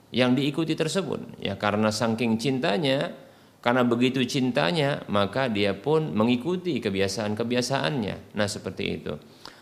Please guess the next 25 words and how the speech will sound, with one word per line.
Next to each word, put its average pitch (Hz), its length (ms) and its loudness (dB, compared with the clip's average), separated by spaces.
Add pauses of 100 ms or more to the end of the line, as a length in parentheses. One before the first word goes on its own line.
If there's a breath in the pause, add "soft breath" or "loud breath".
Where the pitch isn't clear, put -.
Padahal 175 400 4
Nabi 165 240 0
Shallallahu 143 560 2
Alaihi 135 320 4
Wasallam 131 560 0
mengatakan 110 640 -2
dalam 117 320 0
sebuah 98 400 -4
hadis 120 240 0
yang 104 80 2
diriwayatkan 107 400 0
oleh 104 160 0
Imam 98 240 2
Ahmad 135 320 -2
kalau 98 160 -2
tidak 92 240 0
salah, 113 400 -2 (400 loud breath)
Nabi 120 240 0
kita 180 240 4
Muhammad 185 400 2
Shallallahu 165 560 4
Alaihi 151 240 4
Wasallam 147 240 0
bersabda, 139 400 0
"Al-mar'u, 143 1040 2